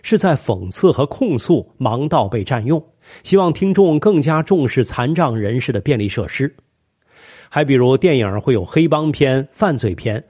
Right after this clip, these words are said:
会表现出犯罪行为，但作者不是真的要歌颂犯罪或者美化犯罪。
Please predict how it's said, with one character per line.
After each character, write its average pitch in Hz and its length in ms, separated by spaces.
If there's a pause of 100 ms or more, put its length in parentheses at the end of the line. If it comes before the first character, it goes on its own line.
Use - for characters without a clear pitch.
(140)
会 208 160
表 117 220
现 170 200
出 185 160
犯 196 260
罪 110 160
行 92 220
为， 87 140 (420)
但 135 160
作 151 180
者 104 180
不 139 140
是 131 140
真 214 240
的 185 80
要 107 220
歌 190 260
颂 135 260
犯 110 220
罪 113 300
或 - 160
者 123 100
美 87 240
化 147 240
犯 104 180
罪。 - 240